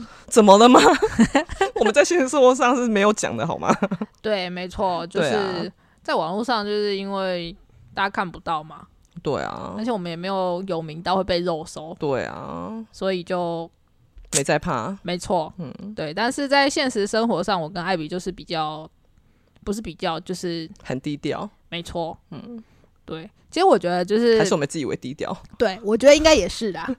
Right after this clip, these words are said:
Speaker 2: <laughs> 嗯，有一点这样的感觉。然后面对家人，大家都是知道不说破吧？我觉得我家应该是这样的状况。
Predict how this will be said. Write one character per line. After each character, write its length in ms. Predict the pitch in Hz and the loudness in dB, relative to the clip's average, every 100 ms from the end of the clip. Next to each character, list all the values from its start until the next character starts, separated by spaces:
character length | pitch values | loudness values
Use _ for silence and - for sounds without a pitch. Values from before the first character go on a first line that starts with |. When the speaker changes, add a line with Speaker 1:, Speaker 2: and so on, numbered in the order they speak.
| _ _ | _ _
Speaker 2:
<laughs> 340 | _ _ - | _ _ -12
嗯， 260 | 185 - 208 _ - - | -12 -12 -16 _ -20 -6
有 200 | 196 254 | 0 2
一 40 | |
点 180 | 262 190 | 2 2
这 80 | 240 | 2
样 100 | 214 | 2
的 80 | 185 | -2
感 200 | 160 - | -6 -10
觉。 260 | 131 - - - - _ _ _ _ _ _ _ _ _ - - _ _ _ - | -14 -14 -18 -20 -20 _ _ _ _ _ _ _ _ _ -20 -20 _ _ _ -6
然 160 | 202 | 0
后 460 | 226 240 226 208 - _ _ _ _ - | 4 4 4 2 -4 _ _ _ _ -6
面 260 | 302 214 | -2 2
对 220 | 220 233 | 4 4
家 320 | 190 214 190 202 | 2 0 2 0
人， 300 | 170 - 190 _ _ _ _ _ _ _ _ _ _ _ _ _ _ _ - | -2 -8 -16 _ _ _ _ _ _ _ _ _ _ _ _ _ _ _ -4
大 120 | 226 | -2
家 160 | 196 190 | 0 -2
都 140 | 190 | -4
是 320 | - 196 170 - 185 _ _ _ _ _ _ _ _ _ | -4 -4 -4 -8 -20 _ _ _ _ _ _ _ _ _
知 200 | - 208 | -4 -2
道 180 | 202 190 | 2 2
不 160 | 185 202 | 2 -6
说 180 | 185 | -6
破 220 | 180 214 - | -4 -4 -4
吧？ 120 | 151 | -6
我 160 | 208 190 | -4 -4
觉 180 | 170 170 | -2 -4
得 220 | 147 165 | -6 -6
我 140 | 185 | -4
家 200 | 180 214 | 2 2
应 60 | 208 | 2
该 100 | 196 | 0
是 120 | 190 | -2
这 80 | 180 | -4
样 100 | 156 | -6
的 60 | |
状 180 | 170 151 | -10 -14
况。 240 | - - | -16 -20